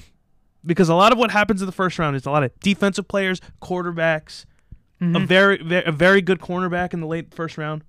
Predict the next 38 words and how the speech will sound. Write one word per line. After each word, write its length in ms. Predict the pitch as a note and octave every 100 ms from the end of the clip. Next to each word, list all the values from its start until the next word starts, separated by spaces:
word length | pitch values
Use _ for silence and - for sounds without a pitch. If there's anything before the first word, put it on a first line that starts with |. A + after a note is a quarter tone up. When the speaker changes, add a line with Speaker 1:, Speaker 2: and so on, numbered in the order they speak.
| -
Speaker 1:
but 80 |
you 80 | D#3
Speaker 2:
Yeah. 80 | D3+
Speaker 1:
take 160 | F#3 E3+
a 20 |
wide 220 | D3 C#3+
receiver. 400 | C3 C3+ B2 - _ _ _ _
Speaker 2:
Yeah. 200 | D3 C3+ - _ _ _ _ _ _ _ _
Speaker 1:
And 160 | C#3+ C#3+
that 180 | D3+ F3
just 200 | G3 -
meant, 240 | E3 E3
like, 260 | D3+ C#3 C3
oh, 100 | D3
we 100 | C#3+
just 180 | C#3+ D3
need 140 | D#3+
another 280 | D3 C#3+ C#3
extra 300 | B2+ - D3
weapon, 540 | C3 D#3+ D#3+ D#3 E3 D#3 _ _ _ _ _ _ _ _ _ -
and 440 | C#3 C3 B2+ B2
we're 180 | A#2+ C#3
good 180 | C3+ C#3+
everywhere 340 | C3+ B2+ B2
else. 360 | A#2 G2 - - _ _ _ _ _ -
Speaker 2:
Yeah. 380 | C3+ B2+ B2+ B2 _
Speaker 1:
And 380 | - B2 A#2+ A#2
you, 240 | A#2+ A2 -
you 120 | C3
weren't. 340 | B2 A#2+ G2+ - - - _ _
And 180 | C#3+ C3+
it's 160 | D3+ C#3+
just 160 | E3
very 280 | C3 D3 C#3+
strange 400 | - - C3 -
to 80 | C3
me 120 | B2
how 400 | A#2+ A#2+ A2+ A2+